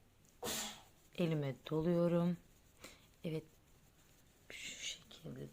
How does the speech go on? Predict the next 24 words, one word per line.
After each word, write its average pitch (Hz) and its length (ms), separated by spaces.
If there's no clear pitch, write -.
dola, 156 280
dola, 156 380
dola, 165 180
dola, 180 300
dola, 196 240
dola. 208 200
Ben 185 80
elime 156 320
çok - 260
ipi 214 240
dolarım. 185 500
Çünkü - 280
sevmiyorum 180 760
ipim 160 320
bittikçe - 500
böyle 160 280
elime 160 280
ipi - 300
sarmayı. 156 720
Tamam. 131 280
Şimdi - 320
aldık. 180 600
Tekrardan 143 880
buradan 165 300